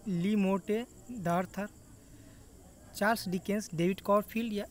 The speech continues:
ए टेल ऑफ टू सिटीज। लॉर्ड टेनिसन,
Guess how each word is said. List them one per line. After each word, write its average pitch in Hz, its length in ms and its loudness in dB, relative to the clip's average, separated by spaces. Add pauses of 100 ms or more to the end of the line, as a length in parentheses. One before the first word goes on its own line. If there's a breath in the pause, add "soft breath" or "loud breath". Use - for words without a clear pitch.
ए 208 160 2 (840)
टेल 190 200 4
ऑफ 214 220 2
टू 156 100 -4
सिटीज। 185 480 -6 (640)
लॉर्ड 202 260 2
टेनिसन, 196 460 0